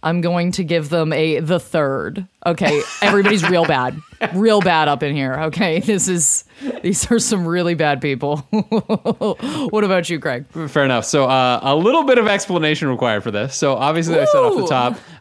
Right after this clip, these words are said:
Speaker 2: uh, not the biggest fan of the Coen brothers, right?
Speaker 1: Right,
Speaker 2: Um,
Speaker 1: yes,
Speaker 2: they're fine.
Speaker 1: right, yes.
Speaker 2: So, in honor of that,
Speaker 1: <laughs>
Speaker 2: I have created the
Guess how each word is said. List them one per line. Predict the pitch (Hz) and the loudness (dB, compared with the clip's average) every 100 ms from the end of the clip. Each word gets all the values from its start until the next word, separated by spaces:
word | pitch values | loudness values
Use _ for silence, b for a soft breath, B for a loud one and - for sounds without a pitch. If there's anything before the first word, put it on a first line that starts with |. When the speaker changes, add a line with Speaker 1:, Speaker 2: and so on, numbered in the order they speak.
| - | -2
Speaker 2:
uh, | 131 127 | 0 0
not | 147 175 226 | 0 -2 -2
the | 208 | -4
biggest | 156 156 151 139 | -2 -2 -2 -4
fan | 135 123 117 | -6 -4 -6
of | 107 | -8
the | 110 | -10
Coen | - 107 92 90 | -6 -6 -6 -10
brothers, | - - - - | -14 -14 -18 -12
right? | 117 113 117 - - | -8 -6 -8 -12 -8
Speaker 1:
Right, | 214 254 302 302 294 254 | -2 2 4 4 4 2
Speaker 2:
Um, | |
Speaker 1:
yes, | 202 165 156 143 135 - | 2 2 2 0 0 -2
Speaker 2:
they're | - | -2
fine. | - 127 | -2 0
Speaker 1:
right, | 135 131 123 | 0 -2 -4
yes. | 147 131 123 | -4 -2 0
Speaker 2:
So, | 170 160 | 0 0
in | 156 160 | 0 -2
honor | 160 175 220 214 | 0 2 2 2
of | 180 143 | 0 0
that, | 131 107 101 - - _ _ _ - | -2 -2 -4 -8 -18 _ _ _ -14
Speaker 1:
<laughs> | - - 320 523 - 440 - _ - | -10 -2 0 0 0 -2 -4 _ -2
Speaker 2:
I | 143 151 | 0 2
have | 147 147 143 131 | 0 0 0 -2
created | 160 139 131 127 113 | -2 0 0 -2 -2
the | 120 104 | -2 -4